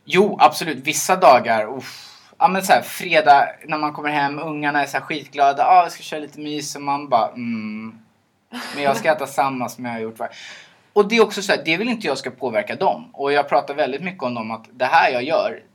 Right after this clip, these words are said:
på det här sättet som jag gör, så kan ni, kan ni banta om ni nu skulle vilja göra det någon gång. Det är liksom, jag gör det för att göra en jojo-bantning ner till en viktklass och upp igen. Så som jag väger nu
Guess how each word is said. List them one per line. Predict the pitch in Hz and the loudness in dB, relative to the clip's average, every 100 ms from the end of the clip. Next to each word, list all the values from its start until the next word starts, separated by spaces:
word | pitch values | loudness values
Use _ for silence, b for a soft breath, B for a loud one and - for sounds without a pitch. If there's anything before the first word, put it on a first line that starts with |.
| _ _ _ _ _ | _ _ _ _ _
på | 170 | -2
det | 202 | 2
här | 220 | 2
sättet | - 113 117 | 0 -12 -12
som | 143 | -10
jag | 170 135 | -4 -4
gör, | 104 | -4
så | - 202 | -2 -2
kan | 180 123 | -2 -6
ni, | 110 104 - - | -8 -12 -18 -12
kan | 131 | -10
ni | 113 | -6
banta | 113 107 107 135 104 - | -8 -8 -4 -2 -2 -8
om | 117 117 117 | -10 -6 -6
ni | 110 | -6
nu | 110 107 95 | -10 -12 -16
skulle | - 120 | -12 -10
vilja | 113 113 | -8 -6
göra | 107 | -6
det | 104 131 | -6 -8
någon | 147 117 | -8 -10
gång. | 82 B B B B - | -10 B B B B -20
Det | 135 156 175 170 | -6 -4 -4 -6
är | |
liksom, | 151 - 127 - _ _ _ _ | -8 -8 -10 -12 _ _ _ _
jag | 135 156 196 | -2 0 2
gör | 175 131 | 2 0
det | |
för | 120 127 | -2 0
att | 123 - - | -2 -2 -14
göra | 147 139 123 | -4 -2 -2
en | 127 | -6
jojo-bantning | 139 117 113 139 147 - 131 | -8 -8 -4 -4 -4 -12 -8
ner | 113 | -8
till | 110 117 | -8 -10
en | |
viktklass | 113 - 107 104 | -12 -10 -10 -10
och | 143 | -14
upp | 170 - | -12 -10
igen. | 107 76 b b _ | -10 -10 b b _
Så | - 156 - | -16 -16 -8
som | - 202 202 | -2 2 4
jag | 190 | 4
väger | 175 | 4
nu | 185 | 4